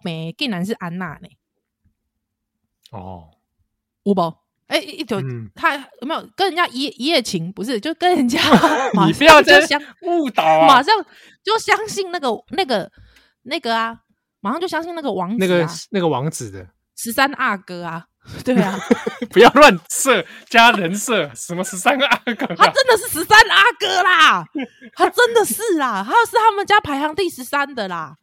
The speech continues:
Speaker 2: 哦，
Speaker 1: 他不能继承王-，
Speaker 2: 你，那你
Speaker 1: 他不能继承王位，所以他想要来骗那个 Elsa 的王位，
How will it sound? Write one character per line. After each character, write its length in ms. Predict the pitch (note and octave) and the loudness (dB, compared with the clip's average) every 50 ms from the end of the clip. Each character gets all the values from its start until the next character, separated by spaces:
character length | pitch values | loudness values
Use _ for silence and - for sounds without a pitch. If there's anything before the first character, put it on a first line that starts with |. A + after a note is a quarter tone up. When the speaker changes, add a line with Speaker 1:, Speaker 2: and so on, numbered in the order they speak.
| _ _ _ _ _ - | _ _ _ _ _ -6
Speaker 2:
哦， 80 | B2+ | -2
Speaker 1:
他 60 | - - A#2 | -2 -2 0
不 80 | - - | 0 0
能 140 | F3+ F#3 G#3 | 0 2 2
继 260 | G3 B3+ A3+ F3+ E3+ E3+ | 2 2 2 4 2 0
承 180 | A#3 G#3+ G#3 G#3+ | 0 -2 -2 -2
王-， 180 | G#3 G#3 G#3 A#3 | -2 -2 -2 -4
Speaker 2:
你， 40 | |
那 60 | A#3 _ | -8 _
你 60 | _ _ _ _ _ _ - | _ _ _ _ _ _ -4
Speaker 1:
他 60 | - - - | -4 -2 -2
不 120 | A4 G#4+ | -2 -4
能 160 | E4+ C4+ C4+ - | -2 -4 -4 -4
继 200 | - F#4+ D4+ A#3+ | -6 -6 -6 -6
承 220 | - G#3 F#3 F#3+ | -6 -8 -6 -4
王 160 | F#3 F3+ G3+ | -4 -4 -2
位， 140 | C4+ C#4+ B3 | -2 -2 -2
所 100 | - C4 | -2 -4
以 40 | C#4 | -6
他 80 | C#4+ | -6
想 160 | C4+ - E3 G3+ | -8 -8 -8 -8
要 60 | A#3+ | -6
来 160 | A#3 F#3+ F#3+ | -6 -8 -8
骗 320 | G3 - - - D4+ A#3 A#3 | -8 -8 -8 -8 -8 -8 -10
那 80 | B3+ B3 | -10 -10
个 120 | G#3 G3+ - | -10 -8 -6
Elsa 380 | - A3+ A#3 A#3 - G#3 D3+ | -4 -4 -4 -4 -6 -8 -10
的 140 | D#3+ D#3+ D#3 | -10 -10 -10
王 220 | D#3 D#3 D3+ D#3+ F3+ | -10 -12 -12 -10 -10
位， 520 | G3+ G#3+ G#3 F#3 F3+ E3 D3+ C#3+ D3+ _ | -8 -8 -6 -6 -8 -10 -10 -12 -16 _